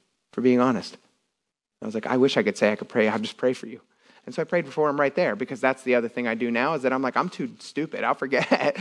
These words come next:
<laughs> Let me pray for you now." Right? And Lord willing, he brings it upon, and he does bring it back to my mind. So I do pray, right? And I pray for you guys all the time. I pray for the church. I pray for these things. But the reality is, when it comes deep, deep down to it, you guys, we get,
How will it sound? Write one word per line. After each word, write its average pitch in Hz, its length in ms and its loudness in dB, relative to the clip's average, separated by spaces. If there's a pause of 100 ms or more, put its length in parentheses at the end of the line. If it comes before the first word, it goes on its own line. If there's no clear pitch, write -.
<laughs> 170 140 -14
Let 170 140 2
me 160 80 -2
pray 160 200 6
for 156 100 -2
you 147 100 2
now." 143 340 -2 (680)
Right? 131 280 4
And 151 140 0
Lord 170 220 2
willing, 185 280 4
he 165 100 -6
brings 175 260 0
it 185 60 -4
upon, 180 360 -2
and 151 120 -2
he 185 60 -2
does 175 380 4
bring 135 220 0
it 117 120 -4
back 120 200 0
to 127 60 -6
my 117 100 0
mind. 110 280 -2
So 143 80 0
I 139 100 6
do 185 260 2
pray, - 380 -6 (380)
right? 147 200 4
And 151 80 0
I 151 40 2
pray 180 220 0
for 170 120 -6
you 117 140 -2
guys 160 500 2
all 143 220 2
the 165 80 -4
time. 156 400 -2
I 233 60 2
pray 170 180 2
for 151 120 -2
the 117 80 -4
church. - 360 -6
I - 40 -2
pray 165 200 2
for 143 100 -2
these 113 200 -2
things. 127 180 -2
But 147 160 2
the 160 60 0
reality 170 440 2
is, 120 140 -2 (220)
when 156 120 -2
it 160 80 0
comes 196 240 0
deep, 202 280 -2
deep 196 180 -2
down 175 240 0
to 240 180 -2
it, 160 100 4
you 127 100 -4
guys, 131 220 0
we 190 260 -2
get, 160 400 2